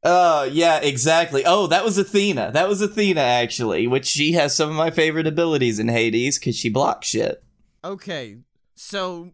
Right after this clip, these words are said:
Speaker 2: obviously, like, back in the day, which, by the way, and I may use this on f-, my fanfic for fun fiction, did you know the Grecians had a god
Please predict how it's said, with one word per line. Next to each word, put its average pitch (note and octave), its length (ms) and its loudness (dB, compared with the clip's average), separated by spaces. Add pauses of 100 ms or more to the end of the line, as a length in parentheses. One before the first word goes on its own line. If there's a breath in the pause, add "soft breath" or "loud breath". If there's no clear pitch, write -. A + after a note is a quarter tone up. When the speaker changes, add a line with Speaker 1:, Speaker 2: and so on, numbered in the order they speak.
Speaker 2:
obviously, A#3 720 -6
like, F3 260 -10
back D#3+ 360 -8
in D#3 80 -16
the D3 80 -14
day, C3+ 240 -16
which, F3 260 -16
by A3+ 220 -2
the F#3+ 100 -10
way, D3+ 220 -10
and C3+ 100 -14
I D3 80 -10
may D#3 280 -10
use C#3 480 -12
this C3 280 -14
on A#2+ 220 -14
f-, G#2+ 60 -20 (140)
my A#2+ 280 -14 (260)
fanfic A#2+ 540 -14
for B2 100 -18
fun A#2+ 260 -14
fiction, A#2+ 360 -18 (400 soft breath)
did A#3+ 180 -16
you E4 80 -12
know A4+ 220 -6 (100)
the D4+ 80 -8
Grecians A3+ 880 -12 (240)
had A#3+ 300 0
a A3 100 -4
god F3 680 -4